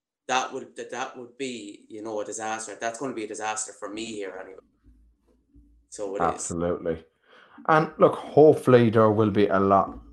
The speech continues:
Speaker 2: many more years
Speaker 1: No, we don't talk
Speaker 2: with you
Speaker 1: about
Speaker 2: and
Speaker 1: that
Speaker 2: Teddy.
Speaker 1: yet. We don't talk about that yet. <laughs> So we don't.
Speaker 2: And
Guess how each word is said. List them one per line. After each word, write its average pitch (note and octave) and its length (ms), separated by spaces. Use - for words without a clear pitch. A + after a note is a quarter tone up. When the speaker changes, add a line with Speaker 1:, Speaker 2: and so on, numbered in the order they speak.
Speaker 2:
many A2 320
more F#2+ 280
years F#2 440
Speaker 1:
No, C3 220
we C#3 60
don't D3+ 180
talk D3 240
Speaker 2:
with - 140
you - 120
Speaker 1:
about F2 80
Speaker 2:
and E2+ 100
Speaker 1:
that - 60
Speaker 2:
Teddy. E2 200
Speaker 1:
yet. - 120
We D3+ 80
don't D3+ 140
talk C#3+ 300
about B2 180
that A#2+ 200
yet. B2 180
<laughs> C4+ 300
So B2+ 240
we C3 60
don't. - 120
Speaker 2:
And F#3 380